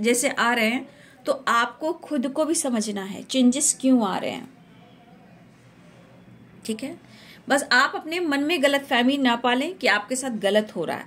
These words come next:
आपको पॉजिटिव सोचना है। अगर आप ऐसा सोच रहे हो कि बार बार ये बंदा या बंदी आती है, मेरे से टाइम पास करता है, करती है, फाइनेंशियली सपोर्ट लेता है, लेती है,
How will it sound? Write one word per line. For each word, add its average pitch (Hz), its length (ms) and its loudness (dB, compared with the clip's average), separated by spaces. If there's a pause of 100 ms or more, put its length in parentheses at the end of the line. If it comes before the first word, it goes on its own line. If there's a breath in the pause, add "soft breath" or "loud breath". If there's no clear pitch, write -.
(100)
आपको 233 260 -4
पॉजिटिव 226 500 -2
सोचना 180 400 -10
है। - 400 -14 (1160 loud breath)
अगर 269 200 4
आप 269 240 4
ऐसा 277 200 -2
सोच 277 380 0
रहे 269 100 4
हो 262 220 2
कि 262 160 -4
बार 220 260 4
बार 277 180 0
ये 269 160 0
बंदा 220 300 2
या 254 160 4
बंदी 208 300 2 (100)
आती 208 260 0
है, 240 180 2
मेरे 233 200 0
से 254 120 -4
टाइम 214 300 0
पास 240 220 -2
करता 202 280 -6
है, 254 140 -2
करती 220 340 -4
है, 262 200 0
फाइनेंशियली 226 580 -2
सपोर्ट 226 400 -4
लेता 226 260 -2
है, 254 100 0
लेती 214 300 -2
है, 262 160 0